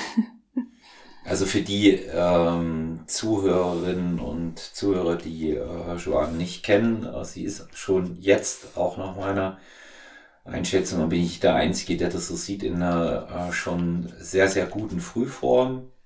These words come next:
Speaker 2: Ganz fertig bist du natürlich noch nicht, das kann auch noch gar nicht sein. Es ist ja nun, ähm, auch noch, äh, gute fünf Monate hin.
Speaker 1: Ja.
Speaker 2: Und, ähm, deswegen denke ich, bist du dort auf einem super Weg. Ja,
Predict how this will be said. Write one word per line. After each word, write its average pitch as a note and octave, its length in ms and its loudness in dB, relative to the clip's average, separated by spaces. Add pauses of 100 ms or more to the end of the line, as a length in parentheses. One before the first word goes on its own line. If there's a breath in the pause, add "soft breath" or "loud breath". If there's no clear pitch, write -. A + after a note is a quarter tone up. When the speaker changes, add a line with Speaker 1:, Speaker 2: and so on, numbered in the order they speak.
Speaker 2:
Ganz - 220 -8
fertig - 360 -6
bist - 220 -4
du - 60 0
natürlich E2+ 420 -2
noch F2 160 -4
nicht, G2 240 -4
das G2 160 -8
kann E2 160 -2
auch E2+ 160 2
noch F2 160 -2
gar - 180 -2
nicht E2+ 200 -4
sein. E2 340 0
Es D#2 160 -4
ist - 120 -8
ja D#2+ 100 2
nun, D#2+ 320 0 (760 loud breath)
ähm, D#2 480 4
auch - 340 2
noch, - 500 -2
äh, - 340 -6 (240)
gute G2 540 2
fünf F2 420 0
Monate E2 440 2
hin. E2+ 440 0 (240)
Speaker 1:
Ja. G#3+ 160 -2 (580)
Speaker 2:
Und, D#2+ 720 0
ähm, D#2+ 580 2 (120)
deswegen D#2 960 -2
denke - 240 -8
ich, - 120 -14
bist - 240 -4
du E2 60 -4
dort D#2 220 -2
auf - 240 0
einem D#2 160 -2
super F2 360 -2
Weg. F#2 360 4 (400 loud breath)
Ja, - 420 6